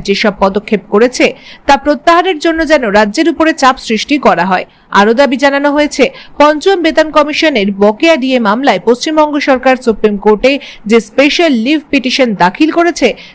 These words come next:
তা যাতে তুলে নেওয়া হয়, এই জন্যে সরকারের উপর চাপ সৃষ্টি করা হোক।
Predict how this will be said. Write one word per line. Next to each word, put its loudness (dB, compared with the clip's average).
তা 4
যাতে -2
তুলে 0
নেওয়া -2
হয়, 0
এই 4
জন্যে 0
সরকারের 0
উপর 0
চাপ 2
সৃষ্টি -2
করা 2
হোক। -2